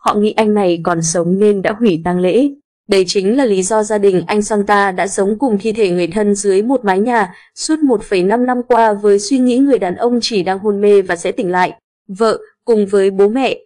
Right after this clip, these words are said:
anh em trai và cả gia đình đều sống chung nhà và cùng chăm sóc cho anh Sonka.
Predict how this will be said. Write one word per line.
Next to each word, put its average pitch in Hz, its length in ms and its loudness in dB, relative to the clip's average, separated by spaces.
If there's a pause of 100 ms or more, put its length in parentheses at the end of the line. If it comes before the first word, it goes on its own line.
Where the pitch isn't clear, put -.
(140)
anh 262 180 0
em 277 180 2
trai 254 340 0
và 226 120 -4
cả 180 220 -2
gia 208 160 -2
đình 196 320 0
đều 180 160 2
sống 185 280 -2
chung 240 200 -2
nhà 185 380 0
và 180 80 0
cùng 180 300 -2
chăm 208 180 0
sóc 277 260 -4
cho 220 120 -4
anh 190 180 0
Sonka. 190 480 -2